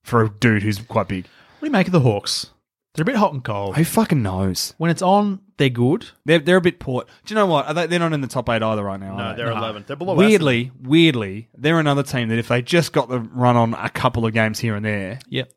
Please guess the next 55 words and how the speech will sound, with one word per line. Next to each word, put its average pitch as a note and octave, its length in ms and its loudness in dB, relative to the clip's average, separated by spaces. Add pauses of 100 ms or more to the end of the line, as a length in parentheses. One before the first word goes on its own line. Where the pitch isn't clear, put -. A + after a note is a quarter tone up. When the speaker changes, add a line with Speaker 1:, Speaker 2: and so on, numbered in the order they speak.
Speaker 1:
and B2 120 -2
got B2 160 0
some A#2+ 180 -6
injured A2 260 -6
players G#2+ 300 0
back, G2 280 -6
they C#3+ 180 4
could F#2+ 200 -10
get G2+ 140 -10
in F2+ 80 -16
the F2 160 -10
eight G#2+ 140 -10
too. A#2+ 320 -2
Speaker 2:
Yeah, B2+ 140 2
I - 20 2
think - 20 4
Speaker 3:
Well, D3 340 4
Speaker 2:
so. C#3+ 40 4 (280)
Speaker 3:
uh, B2+ 40 2
next D3 260 -2
week D#3+ 240 2
they B2 140 0
play B2 200 -2
Port, B2+ 380 -4
and G#2 320 -8 (140)
the A2 60 -10
winner A#2 260 -8
will G#2+ 140 -10
probably A2 300 -6
end G#2+ 120 -6
up G2 80 -8
in G#2+ 80 -10
the G2 100 -8
eight. G#2+ 220 -10 (200)
Speaker 2:
It's C3 160 -8
in C#3 100 -2
Tassie, A#2 340 -4
isn't A#2+ 160 -8
it? G#2 120 -12 (920)
Speaker 3:
Uh, F#2+ 640 -12
Speaker 2:
You'd - 100 -16
have - 140 -20
to E3 80 -16
back - 280 -18
the - 80 -20
Hawks, - 400 -20
I - 60 -20
reckon. - 160 -18
Speaker 3:
Yeah, G2+ 120 -10
Tassie. G2 320 -20 (500)
Speaker 1:
Man. A#2 360 -6 (800)
Speaker 2:
Without C#3+ 280 4
any G#2+ 120 -8
confidence, G2+ 540 -16
though. G#2+ 220 -18